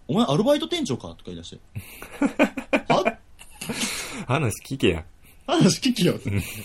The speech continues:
Speaker 1: お前アルバイト店長か」って。
Speaker 2: うん。
Speaker 1: 「ここの店長俺が行くから呼べ、行く、俺が行くわ」とか言って。
Speaker 2: うん。
Speaker 1: 「いや、そんなんもう、今ご飯行かれてるんで」、店長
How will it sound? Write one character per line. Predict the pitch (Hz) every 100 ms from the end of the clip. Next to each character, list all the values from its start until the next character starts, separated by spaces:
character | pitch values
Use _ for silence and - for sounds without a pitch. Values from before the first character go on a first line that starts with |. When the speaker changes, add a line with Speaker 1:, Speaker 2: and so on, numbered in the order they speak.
| - - - -
Speaker 1:
お |
前 | 240 254
ア |
ル | 247
バ | 277
イ | 285
ト | 294
店 | 269
長 | 180
か」 | -
っ | -
て。 | - - -
Speaker 2:
う |
ん。 | 82 82
Speaker 1:
「こ | -
こ | 220 294
の | 277
店 | 285
長 | - 110 113
俺 | 156
が | 165 160 -
行 | 220
く |
か | -
ら | 92
呼 | 90 175
べ、 | 202 110
行 | 160
く、 | - 170
俺 | 240
が | 247
行 | 240
く | 240
わ」 | - 78
と | -
か |
言 | 71
っ |
て。 | 78 80 -
Speaker 2:
う | 92
ん。 | 82 76 - _ -
Speaker 1:
「い | 120
や、 | 101
そ | 156
ん |
な | 113
ん | 92
も | 92 85
う、 | - - - - -
今 | 117
ご | 117 180
飯 | 143 85 117
行 |
か | 120 123
れ | 120
て | 123
る | 117
ん | 92
で」、 | 90 - 104
店 | 165
長 | 78